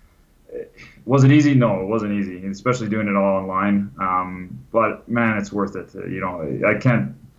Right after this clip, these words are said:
I'll never know, I guess, until I'm older, what, you know, the calculation of what it's gonna earn me later in life. But I had all this time after training and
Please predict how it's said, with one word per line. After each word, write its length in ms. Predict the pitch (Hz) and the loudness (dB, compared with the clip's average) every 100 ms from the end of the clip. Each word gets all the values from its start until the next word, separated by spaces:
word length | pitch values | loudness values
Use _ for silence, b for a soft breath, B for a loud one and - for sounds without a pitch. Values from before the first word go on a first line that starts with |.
| _ - | _ -4
I'll 140 | 110 | 2
never 240 | 131 139 123 | 4 4 2
know, 560 | 127 127 127 120 92 | 2 4 4 2 -2
I 60 | 107 | -4
guess, 260 | 113 110 | -4 -4
until 280 | 107 101 117 | -8 -4 0
I'm 120 | 110 | 0
older, 420 | 110 113 110 104 - | 2 0 0 -2 -4
what, 260 | 107 - - | -6 -6 -8
you 100 | 104 | -4
know, 80 | 101 | -2
the 80 | 101 | -2
calculation 640 | 113 107 107 104 107 101 | -2 0 0 -2 0 0
of 260 | 95 87 - b b b b b b | 0 -4 -14 b b b b b b
what 160 | - 127 | 0 0
it's 100 | 123 | 2
gonna 160 | 127 113 | 2 2
earn 240 | 110 117 | 2 2
me 300 | 113 107 - - - | 0 -2 -6 -14 -10
later 360 | 107 110 110 | -4 -2 0
in 100 | 107 | -2
life. 340 | 104 104 101 - | 0 0 -2 -6
But 140 | - 107 | -2 0
I 120 | 113 | 2
had 180 | 131 127 | 2 4
all 140 | 117 | 4
this 180 | 113 104 | 2 -4
time 640 | - 107 104 104 101 101 - 98 | -6 -6 -4 -4 -4 -6 -8 -6
after 260 | 107 - | -6 -6
training 500 | 101 - 104 104 104 | -8 -6 -4 0 2
and 240 | 98 95 | 0 0